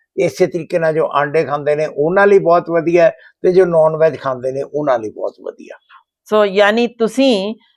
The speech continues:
Speaker 2: ਅਹ, ਦੋਨਾਂ ਨੂੰ ਖੁਸ਼ ਕਰ ਦਿੱਤਾ ਜੇ।
Speaker 1: ਬਿਲਕੁਲ।
Speaker 2: ਸੋ ਜਿਹੜੇ ਵੈਜੀਟੇਰੀਅਨ ਨੇ ਉਹ ਵੀ ਖੁਸ਼, ਅੱਜ ਪ੍ਰੋਟੀਨ ਪੂਰੀ, ਨਾਨ ਵੈਜੀਟੇਰੀਅਨ ਵੀ ਜਿਹੜੇ ਉਹ ਖੁਸ਼ ਨੇ ਕਿ ਪ੍ਰੋਟੀਨ ਪੂਰੀ। ਅਹ, ਸਿਰਫ ਸਾਡਾ ਮਕਸਦ ਸੀ ਕਿ ਸਾਡੇ ਬੱਚੇ, ਨੌਜਵਾਨ ਜੋ ਜਿਮ ਵਿੱਚ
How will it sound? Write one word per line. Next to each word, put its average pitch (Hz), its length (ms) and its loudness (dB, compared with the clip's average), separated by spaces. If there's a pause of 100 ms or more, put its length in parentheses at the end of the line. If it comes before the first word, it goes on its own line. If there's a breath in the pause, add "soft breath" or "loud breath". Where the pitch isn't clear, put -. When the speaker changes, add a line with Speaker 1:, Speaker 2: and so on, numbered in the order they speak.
(160)
Speaker 2:
ਅਹ, 196 360 4 (160)
ਦੋਨਾਂ 190 460 0
ਨੂੰ 214 120 -2
ਖੁਸ਼ 180 280 -6
ਕਰ 143 160 0
ਦਿੱਤਾ 113 360 -2
ਜੇ। 185 240 -4
Speaker 1:
ਬਿਲਕੁਲ। 170 220 2
Speaker 2:
ਸੋ 220 100 2
ਜਿਹੜੇ 302 360 2
ਵੈਜੀਟੇਰੀਅਨ 269 1040 2
ਨੇ 277 180 4 (240 loud breath)
ਉਹ 247 140 6
ਵੀ 320 180 -4
ਖੁਸ਼, 277 420 2
ਅੱਜ 226 140 -2
ਪ੍ਰੋਟੀਨ 240 500 -6
ਪੂਰੀ, 240 320 -6
ਨਾਨ 180 280 0
ਵੈਜੀਟੇਰੀਅਨ 202 760 0
ਵੀ 254 120 -4
ਜਿਹੜੇ 240 260 2
ਉਹ 233 60 0
ਖੁਸ਼ - 360 -4
ਨੇ 233 140 -2
ਕਿ 226 160 -6
ਪ੍ਰੋਟੀਨ 214 520 -6
ਪੂਰੀ। 214 300 -2 (420 soft breath)
ਅਹ, 180 240 0 (280)
ਸਿਰਫ 226 280 0
ਸਾਡਾ 175 340 0
ਮਕਸਦ 175 480 -4
ਸੀ 175 220 -10
ਕਿ - 360 -14
ਸਾਡੇ 196 340 0
ਬੱਚੇ, 180 540 -2
ਨੌਜਵਾਨ 170 680 -2 (300)
ਜੋ 190 140 -2
ਜਿਮ 196 380 -4
ਵਿੱਚ 180 240 -6